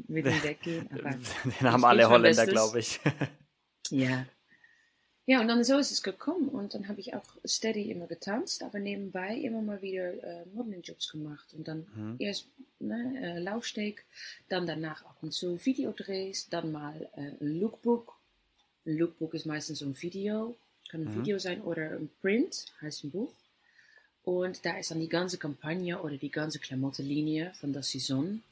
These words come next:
Speaker 1: ist
Speaker 2: Ah.
Speaker 1: dann anzuschauen. Und auch da hab ich dann gemerkt, dass durch den Tanzen bei Lookbook-Videos hat das immer, waren die Kunden immer sehr zufrieden.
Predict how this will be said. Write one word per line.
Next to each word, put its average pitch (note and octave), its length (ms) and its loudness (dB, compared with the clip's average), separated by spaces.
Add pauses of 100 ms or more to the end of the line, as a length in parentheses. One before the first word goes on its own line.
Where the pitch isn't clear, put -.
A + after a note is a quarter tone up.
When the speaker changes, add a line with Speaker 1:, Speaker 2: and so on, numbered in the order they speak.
(160)
Speaker 1:
ist C3+ 160 -4
Speaker 2:
Ah. - 40 -6
Speaker 1:
dann A2 80 -8
anzuschauen. C#3 580 -4 (1160)
Und D#3+ 400 0
auch F3 160 -2
da F3+ 260 0
hab F#3 100 -6
ich D#3+ 120 -6
dann C#3+ 160 -4
gemerkt, C#3+ 340 -6
dass C#3 120 -10
durch D3 180 -4
den C#3 140 -6
Tanzen G3+ 640 -6 (1120)
bei D#3 160 2
Lookbook-Videos D#3+ 1300 -2
hat D#3+ 160 -12
das E3 120 -6
immer, F3 460 -4 (360)
waren F3+ 140 -2
die F#3 60 -4
Kunden G3 260 -2
immer G3+ 140 -2
sehr G#3 160 -2
zufrieden. G3+ 640 -4